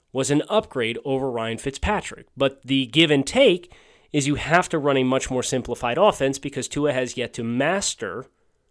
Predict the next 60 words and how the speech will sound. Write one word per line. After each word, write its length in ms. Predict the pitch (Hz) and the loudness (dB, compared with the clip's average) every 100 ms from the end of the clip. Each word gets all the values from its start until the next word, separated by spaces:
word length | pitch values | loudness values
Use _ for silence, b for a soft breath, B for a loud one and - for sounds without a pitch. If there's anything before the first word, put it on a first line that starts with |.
| _ _ _ _ _ _ _ _ _ | _ _ _ _ _ _ _ _ _
a 80 | 156 | -2
brand 280 | 123 135 131 | 2 4 4
new 80 | 131 | 4
playbook. 360 | 156 170 113 | 4 4 4
And 120 | 127 135 | 0 -2
it's 160 | 135 | 2
not 180 | 151 147 | 2 2
like 160 | 147 135 | 0 -4
you 100 | 147 | -6
can 140 | 131 | -6
just 180 | 127 - | -6 -6
take 180 | 143 135 | -4 0
a 40 | |
bunch 200 | 135 123 | -2 -2
of 60 | - | -4
plays 300 | 131 131 - | -2 -2 -2
from 120 | 123 | -2
Alabama 440 | 117 113 135 175 | -2 -2 0 0
and 100 | 127 | 0
say, 120 | - | -2
"Okay, 260 | 131 165 143 | -2 -2 -4
we're 140 | 156 | -2
gonna 140 | 147 117 | -2 -2
copy 380 | - 131 139 147 | 0 0 2 -2
and 100 | 147 | -2
paste 340 | 143 139 139 | -2 -2 -4
these, 220 | 127 135 | -4 -4
and 100 | 139 | -2
we're 60 | 120 | -2
gonna 120 | 104 | -4
print 240 | - 135 | -4 -2
'em 100 | 147 | 2
in, 80 | 147 | 2
in 100 | 143 | 2
the 60 | 143 | 2
new 140 | 139 | 0
playbook, 540 | 139 127 127 123 143 143 | 0 -2 0 2 0 -2
and 80 | |
we're 80 | 107 | -4
gonna 140 | 107 104 | -6 -6
put 220 | - 156 | 0 2
'em 80 | 156 | 4
in 180 | 147 | 2
this 220 | 143 143 - | 2 -2 -4
week, 280 | 127 156 | -4 -4
and 80 | 123 | -4
everybody's 340 | 113 123 135 - | -4 -2 -4 0
gonna 160 | 131 | 0
be 80 | 131 | 0
expected 440 | 131 - 131 127 | -2 -4 -6 -4
to 60 | 117 | -4
learn 220 | 110 131 | 0 2
'em 80 | 131 | 2
and 80 | 117 | 0
execute 380 | 120 - - 127 | -2 -6 -4 -2
'em 60 | |
at 100 | 127 | -2
the 60 | 117 | -2
highest 320 | 120 117 - | -2 -4 0
level," 360 | 151 160 123 | 4 4 4